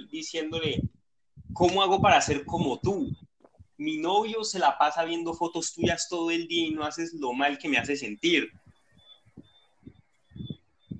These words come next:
Me gus-, eh, y al ratico, esta hembrita le, le contestó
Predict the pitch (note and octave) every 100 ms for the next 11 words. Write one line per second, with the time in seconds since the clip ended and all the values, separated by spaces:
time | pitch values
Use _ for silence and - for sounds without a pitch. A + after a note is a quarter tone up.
0 | - - _ _ - - _ D4+ D#3+ -
1 | E4+ - - _ - B2+ B2 A#2+ A2+ -
2 | _ _ D#3+ D#3+ C#3+ C#3 C#3+ F3 F#3 E3+
3 | A3+ B3 - - - - - - _ -
4 | - - B2+ - C#3 C3+ C#3 C#3+ C#3+ C3+
5 | C3 C3 C#3 C3+ A#2 - - A2 A2 A2+